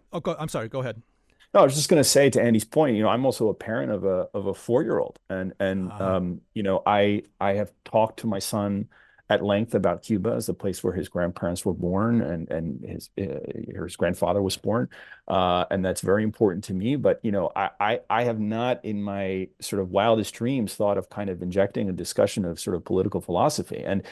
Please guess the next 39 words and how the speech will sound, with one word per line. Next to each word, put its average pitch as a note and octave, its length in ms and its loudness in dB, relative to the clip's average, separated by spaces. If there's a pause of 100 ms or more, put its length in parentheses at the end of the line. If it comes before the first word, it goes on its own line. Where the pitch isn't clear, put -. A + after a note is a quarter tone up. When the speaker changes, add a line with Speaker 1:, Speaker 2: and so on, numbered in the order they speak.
Speaker 1:
Right. D3 120 -4
Speaker 2:
and B2+ 100 6
maybe F3+ 240 6
that's C#3 240 8
not C3+ 220 4
what A#2+ 160 6
the A2+ 80 6
planners A2+ 420 4
of G2+ 100 2
this G2 140 2
curriculum G#2+ 440 0
have F#2+ 160 -4
in F#2+ 100 -2
mind. A2 280 0
There's G2 140 -2
this F#2+ 160 -6
language G#2 400 0
in F#2 80 -4
this F2 140 -8
bill A2 240 6
about F#2 240 2
sort G2+ 120 -2
of F#2 80 -4 (140)
always A#2 380 4
at G2+ 80 -2
a - 20 -2
developmentally G2 920 -4
and G#2+ 80 0
educationally G#2+ 640 -4
appropriate G#2+ 640 0
way. A#2 340 6 (160)
Speaker 1:
Yeah. A2 140 -10
Speaker 2:
But G#2+ 60 0
what D#3+ 120 6
does A3+ 80 2
that G#2 160 2
mean? G2+ 420 -4
I, G#2 280 0
I A#2 60 2